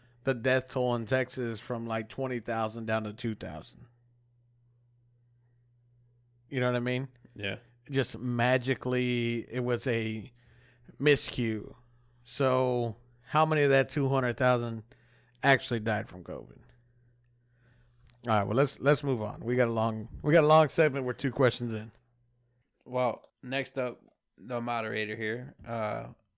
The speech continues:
Speaker 2: asked Pence of th-, if there was a loaded question, this is the fucking loaded question.
Speaker 1: Okay.
Speaker 2: Talking about him being at an event, like, no mask and no social distancing, and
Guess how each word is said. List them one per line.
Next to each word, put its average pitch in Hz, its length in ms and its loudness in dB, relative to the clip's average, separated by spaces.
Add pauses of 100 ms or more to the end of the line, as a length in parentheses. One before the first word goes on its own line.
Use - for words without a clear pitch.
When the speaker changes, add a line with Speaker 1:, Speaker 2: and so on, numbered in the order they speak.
(120)
Speaker 2:
asked 123 360 -6
Pence - 580 -8 (340)
of 107 260 -6 (260)
th-, 113 160 -14
if 123 200 -6
there 160 140 2
was 156 100 -4
a 139 60 -4
loaded 135 260 -4
question, 113 340 -4
this 107 200 -8
is 107 80 -18
the 107 80 -14
fucking 107 320 -14
loaded 104 260 -14
question. - 360 -18 (340)
Speaker 1:
Okay. 131 260 -6 (100)
Speaker 2:
Talking 131 360 -2
about 110 300 0
him 117 200 -6
being 117 260 -4
at 113 160 -2
an 110 140 -6
event, 113 380 -6 (720)
like, 110 420 -4 (960)
no 113 300 -2
mask 110 760 -2
and - 420 -16 (500)
no 120 240 -4
social 123 380 -4
distancing, 113 1000 -8
and 110 280 -16